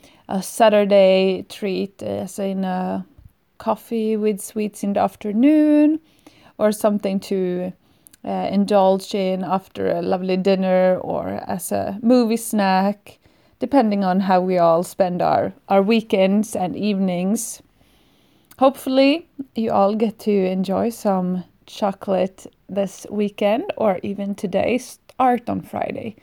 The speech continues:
Please do. Uh, life is too short to eat bad chocolate,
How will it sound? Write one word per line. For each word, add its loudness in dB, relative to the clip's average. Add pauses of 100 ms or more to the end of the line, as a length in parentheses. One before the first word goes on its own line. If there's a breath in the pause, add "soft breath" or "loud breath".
(320 soft breath)
Please 2
do. -6 (500 soft breath)
Uh, 0
life 4
is -2
too -2
short 0 (160)
to -12
eat -4 (100)
bad 0
chocolate, -6